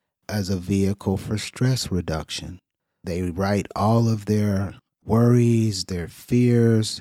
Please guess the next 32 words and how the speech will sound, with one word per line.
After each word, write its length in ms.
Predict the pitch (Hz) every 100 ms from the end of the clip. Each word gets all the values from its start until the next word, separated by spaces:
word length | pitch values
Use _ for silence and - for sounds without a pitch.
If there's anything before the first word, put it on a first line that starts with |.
| - -
their 180 | 98
anxieties 1200 | 90 85 82 - 101 113 117 117 113 113 110 - - _ _ _ -
on 260 | 110 107 95
the 100 | 85
paper. 720 | - - 95 - 71 87 - -
And 160 | 92 92
as 220 | 98 90
a 80 | 92
result 420 | 92 92 117 120
of 140 | 107
them 240 | 113 101 90
writing 680 | 90 101 110 113 117 117
it 140 | 113 110
out, 580 | 110 95 - - - - _ _ _ _
right, 200 | 85 92
again, 340 | 92 - 104 92
we're 160 | 85
in 120 | 90 90
this 140 | 87 -
bound 480 | 98 104 104 98
copy, 520 | - 82 78 85 95 - _ _ _
you'll 220 | 101 107
get 380 | 95 104 110 - _ -
the 140 | 92
very 360 | 82 90 113 117
similar 540 | - 120 117 98 87
effect 600 | 85 - 92 85 87 - _ _ _ _ -
doing 260 | 95 98
it 100 | 95
on 180 | 101 101
your 160 | 101 101
phone 600 | - 110 85 85 95